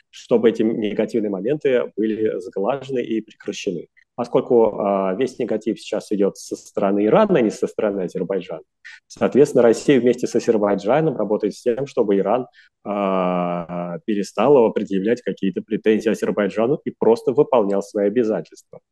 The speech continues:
А, у России для этого есть, а, все средства, как политические, так и экономические.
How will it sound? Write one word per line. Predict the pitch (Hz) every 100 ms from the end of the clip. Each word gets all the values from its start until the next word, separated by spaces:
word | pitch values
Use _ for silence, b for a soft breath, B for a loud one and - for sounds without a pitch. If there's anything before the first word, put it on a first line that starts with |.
| _ _ _ B B B
А, | 110 104
у | 113
России | 123 127 - - 185
для | 117 131
этого | 120 131 107
есть, | 98 135 151 -
а, | - - 95 95 92 90 90 87 85
все | - 120 139
средства, | - 117 104 92 - 113 156 170
как | 104 -
политические, | 110 98 117 117 - 131
так | 101 90
и | 113
экономические. | 117 120 135 98 - - -